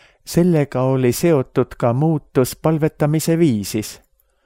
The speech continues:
Pärast seda oli nii tema jüngritel kui ka kõigil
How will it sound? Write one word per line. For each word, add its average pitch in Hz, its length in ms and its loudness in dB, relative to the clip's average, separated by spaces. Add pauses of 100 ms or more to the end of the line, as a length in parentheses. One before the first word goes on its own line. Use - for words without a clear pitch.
(680)
Pärast 165 520 0
seda 135 380 0
oli 143 320 2
nii 131 280 0
tema 120 320 -2
jüngritel 135 880 0 (100)
kui 147 200 2
ka 127 160 0
kõigil 127 480 -2